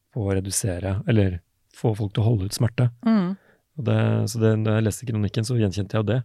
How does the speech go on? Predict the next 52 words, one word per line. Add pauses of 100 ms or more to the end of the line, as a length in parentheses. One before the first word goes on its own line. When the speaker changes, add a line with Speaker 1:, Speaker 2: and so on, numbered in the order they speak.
Speaker 2:
Mm.
Speaker 1:
Men
så
skjønner
jeg
at
det
er (500)
grunner
til
å
bruke
det (360)
i
mye
mer
utstrakt
grad
enn
hva
vi
gjør
i
dag. (260)
Speaker 2:
Ja, (360)
men
jeg
lurte
på
egentlig
dette
med,
mer
det
suggesive, (420)
altså
at (420)
du
kan
vel
også
i
terapi,
jeg
vet
ikke
om
du
gjør
det,
men,
men